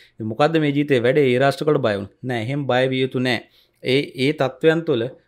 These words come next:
අපි ඒ කියන පණිවිඩය, අපිට ඒ හැසිරීම් රටාව අපි බුද්ධිමත්ව තේරුම් ගත්තොත් අපිට ඒ රාෂ්ට්‍රකය තුළ තියෙන යහපත්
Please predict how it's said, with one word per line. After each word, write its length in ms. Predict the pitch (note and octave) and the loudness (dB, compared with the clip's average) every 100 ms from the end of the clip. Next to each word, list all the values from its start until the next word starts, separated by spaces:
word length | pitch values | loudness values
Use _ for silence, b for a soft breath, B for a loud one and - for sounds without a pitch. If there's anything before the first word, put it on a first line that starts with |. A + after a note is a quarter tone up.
| b | b
අපි 320 | G#2 - G#3+ C3 - _ _ - | -10 -4 -4 -4 -8 _ _ -4
ඒ 160 | C#3+ D#3+ | -2 -2
කියන 300 | - D#3 F3+ A2+ G2+ _ _ _ | -2 -2 0 -4 -12 _ _ _
පණිවිඩය, 500 | - B2+ E3 C3 A2 G#2 | -8 -6 -4 -4 -4 -4
අපිට 280 | G#2 E3 E3 | -4 -2 0
ඒ 160 | D3 | 0
හැසිරීම් 480 | A#2+ A2 - G3 F3 | 0 -4 -4 -4 -4
රටාව 400 | A#2 A#2 - - - b b b | -4 -4 -4 -4 -8 b b b
අපි 180 | - - | -6 -4
බුද්ධිමත්ව 720 | C#3 A#2 B2 D#3 F3 E3+ - G#2+ - _ | -4 -4 -2 0 2 0 -2 -8 -8 _
තේරුම් 380 | B2+ C3 G3 A#3 C3+ | -2 0 2 0 0
ගත්තොත් 440 | G#2 - G#2+ A2 _ _ _ - | -4 -6 -10 -10 _ _ _ -8
අපිට 300 | B2 D#3+ D#3 B2 B2 - | -4 -2 2 2 0 -4
ඒ 180 | G#2+ A#2 | -2 0
රාෂ්ට්‍රකය 520 | C#3+ D3+ - D3 D3 | 0 -2 -2 -2 0
තුළ 180 | C#3 C3+ | 0 0
තියෙන 220 | B2 B2 | 0 -2
යහපත් 680 | A2 A2+ G#2+ F#2+ C3 C#3+ B2 | -4 -6 -4 -4 -4 -4 -4